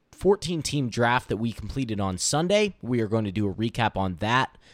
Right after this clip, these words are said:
uh, as well. We'll probably, t-, I think typically in the past, we just release that to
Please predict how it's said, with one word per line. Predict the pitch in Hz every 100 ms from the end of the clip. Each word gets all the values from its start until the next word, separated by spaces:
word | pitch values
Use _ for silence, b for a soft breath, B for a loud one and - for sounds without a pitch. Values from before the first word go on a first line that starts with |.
| b b -
uh, | 98 98 95
as | - 95
well. | 95 120 139
We'll | 147
probably, | - 208 185 165 156 139
t-, | 113 -
I | 131
think | - 147
typically | 143 - 131
in | 127
the | 104
past, | - 101 113 107 -
we | 110 107 104 101 95
just | 71 113 -
release | 98 98 104 -
that | 104 95 -
to | - 104 95